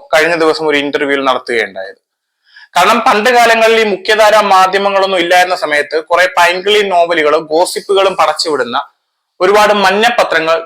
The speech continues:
നമ്മുടെ മലയാളത്തിലുണ്ടായിരുന്നു. ആ മഞ്ഞപ്പത്രത്തിനോളം തരം താഴ്ന്നു പോവരുതായിരുന്നു ഒരു സിനിമാ നടൻ. അതായത് ഈ പറയുന്ന പ്രേം നസീർ എന്ന് പറഞ്ഞ അതുല്യനായ കലാകാരനെ,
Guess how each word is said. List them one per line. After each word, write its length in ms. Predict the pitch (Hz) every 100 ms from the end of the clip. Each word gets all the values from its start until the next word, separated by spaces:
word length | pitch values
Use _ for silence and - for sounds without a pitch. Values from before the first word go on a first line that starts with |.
| -
നമ്മുടെ 260 | 160 170 165
മലയാളത്തിലുണ്ടായിരുന്നു. 920 | 156 156 156 156 131 110 107 98 110 _ - - - -
ആ 80 | 165
മഞ്ഞപ്പത്രത്തിനോളം 1200 | 220 196 185 214 233 214 214 214 214 214 208 220 226
തരം 220 | 190 185
താഴ്ന്നു 280 | 196 196 202
പോവരുതായിരുന്നു 760 | 196 170 185 202 185 165 151 156
ഒരു 160 | 143
സിനിമാ 340 | 135 127 117 107
നടൻ. 240 | 95 92 _ _ _ _ - - -
അതായത് 400 | 160 180 202 226 262 226 -
ഈ 80 | 190
പറയുന്ന 420 | 220 226 226 220 240 294 277
പ്രേം 300 | 185 190 214
നസീർ 300 | 214 220 208
എന്ന് 140 | 214
പറഞ്ഞ 180 | 208 208
അതുല്യനായ 580 | 175 185 202 226 226 220
കലാകാരനെ, 720 | 202 175 165 139 117 113